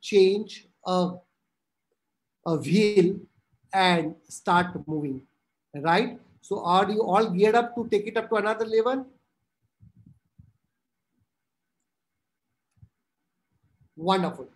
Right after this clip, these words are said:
So let's get on to some kind of a question answer thing. I'll just, so new age digital persona. So there was something which I wanted, but any which way. So now this is how we can help you. Okay. If anyone wants to understand ki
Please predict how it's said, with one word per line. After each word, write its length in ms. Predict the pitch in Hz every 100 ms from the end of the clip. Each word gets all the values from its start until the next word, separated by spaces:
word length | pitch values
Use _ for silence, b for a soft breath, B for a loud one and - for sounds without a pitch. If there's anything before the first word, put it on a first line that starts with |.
| _ _ _ -
So 240 | 208 208
let's 520 | 196 170 247 247 -
get 200 | - 220
on 160 | 214 208
to 60 | 214
some 220 | 214 208
kind 180 | 196 202
of 120 | 208
a 80 | 202
question 420 | 190 180 - 202
answer 260 | 185 202 208
thing. 200 | 208 175
I'll 100 | 180
just, 300 | - - - _ _ _ _
so 160 | 185
new 200 | 175 190
age 180 | 196 180
digital 380 | 170 165 170 180
persona. 480 | 175 165 175 180 175
So 180 | 170 -
there 160 | 180
was 200 | 190 185
something 440 | 180 170 196 190 185
which 160 | 170
I 80 | 175
wanted, 480 | 160 165 160 180 180
but 160 | 165 -
any 180 | 160 160
which 220 | 151 -
way. 80 | - _ _ _
So 140 | - 214
now 560 | 214 269 240 240 - -
this 260 | 254 294 - 269
is 240 | 269 269
how 340 | - 240 254
we 180 | 208 233
can 280 | - 233 226
help 380 | 175 196 202 -
you. 220 | 226 269 - _ _ _ _ _ _ -
Okay. 400 | 180 - - - _ -
If 280 | 269 277 - 196
anyone 440 | 202 247 262 247
wants 300 | 214 226 226
to 180 | 269 190
understand 760 | 185 208 226 - 226 233 233 - 233
ki 220 | 220